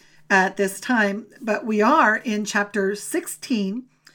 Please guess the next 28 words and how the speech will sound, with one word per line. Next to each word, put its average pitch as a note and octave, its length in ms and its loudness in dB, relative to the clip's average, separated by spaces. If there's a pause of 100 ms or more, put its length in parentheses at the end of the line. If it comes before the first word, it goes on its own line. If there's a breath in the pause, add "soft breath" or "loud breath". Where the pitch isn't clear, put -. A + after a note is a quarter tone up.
(240 soft breath)
and G#3 140 2
we're G#3 80 2
gonna A#3+ 220 4
be B3 120 4
looking A#3+ 560 -2
at G3+ 220 0
verse F#3+ 380 -4
five. F3+ 340 0
So G#3+ 140 -8
while G#3 160 -2
you're G3+ 160 -2
gathering A#3 560 0
your A3 100 -4
Bibles G#3 720 2
and F#3 220 -4 (340 soft breath)
getting A#3 260 0
your A3+ 120 -2
tablet G#3+ 440 0
or G#3 60 4
your G#3 160 -4
pen G#3 300 -2
or - 20 0
whatever A3+ 300 2
those A3+ 180 -6
things A3+ 320 -6
that G#3 240 -8
you A#3+ 140 2
need, A#3 500 0